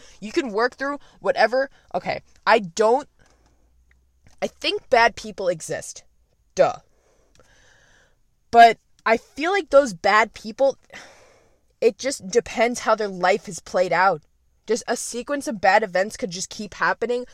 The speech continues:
to get them to that point. People aren't born bad. And I feel like those people are still worthy of love. And I feel like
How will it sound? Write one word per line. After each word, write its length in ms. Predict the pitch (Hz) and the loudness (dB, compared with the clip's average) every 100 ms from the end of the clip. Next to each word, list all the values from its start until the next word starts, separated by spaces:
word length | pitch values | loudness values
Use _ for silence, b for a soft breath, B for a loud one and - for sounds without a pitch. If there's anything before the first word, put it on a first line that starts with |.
| b - | b -10
to 100 | 208 | -8
get 340 | 165 208 - | 2 2 4
them 300 | 214 208 175 - | 0 -2 -8 -10
to 120 | 170 | -2
that 200 | 190 - | 0 0
point. 280 | 208 139 - | -4 -6 -10
People 380 | 233 226 311 - | -14 -10 -8 -2
aren't 300 | 220 240 220 _ - | 0 0 -4 _ -6
born 320 | 185 196 202 | -2 0 -2
bad. 400 | 165 180 156 - _ _ _ _ _ _ _ _ - | -4 -4 -4 -8 _ _ _ _ _ _ _ _ -6
And 360 | 196 190 196 - - | -2 -2 -4 -8 -6
I 80 | 196 | -6
feel 480 | - - 233 254 | -6 -8 -2 -2
like 420 | 240 196 185 - - _ _ _ _ _ _ _ _ - | 2 2 0 -8 -20 _ _ _ _ _ _ _ _ -4
those 180 | 226 - | -4 -4
people 340 | 269 269 294 | -12 -8 -6
are 60 | 294 | -6
still 760 | - - - 254 269 294 220 - | -6 -8 -4 0 2 0 -4 -8
worthy 520 | 185 165 220 254 214 | -10 -4 0 0 0
of 140 | 190 156 | -2 -2
love. 540 | 175 220 208 143 147 _ | 0 2 2 -2 -16 _
And 180 | - 202 - | -4 -4 -4
I 100 | 202 | -6
feel 280 | - - 269 | -6 -6 -4
like 280 | 302 214 | -4 -6